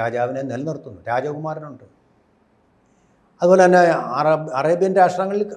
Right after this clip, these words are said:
അട-, കിരീടാവകാശി എന്ന് പറയാറുണ്ട്. രാജാവിന് തുല്യമായ സ്ഥാനമാണ് അവിടുത്തെ ഈ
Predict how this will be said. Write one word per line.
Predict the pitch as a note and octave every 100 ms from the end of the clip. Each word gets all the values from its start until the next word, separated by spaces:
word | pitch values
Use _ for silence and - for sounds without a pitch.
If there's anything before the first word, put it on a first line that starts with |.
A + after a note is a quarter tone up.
| - D#3
അട-, | E3+ -
കിരീടാവകാശി | E3 F3+ G3 F#3 F3+ F3+ F3 F#3 E3
എന്ന് | E3 D#3+
പറയാറുണ്ട്. | C#3+ B2+ G#2+ G#2 G#2+ _ _ -
രാജാവിന് | B2 C3+ E3+ F#3+ F#3+
തുല്യമായ | F3+ F#3 F#3 F3+
സ്ഥാനമാണ് | E3+ F3+ F3+ F3
അവിടുത്തെ | D#3+ D#3 D#3 D#3 _ _ _ _ _
ഈ | D3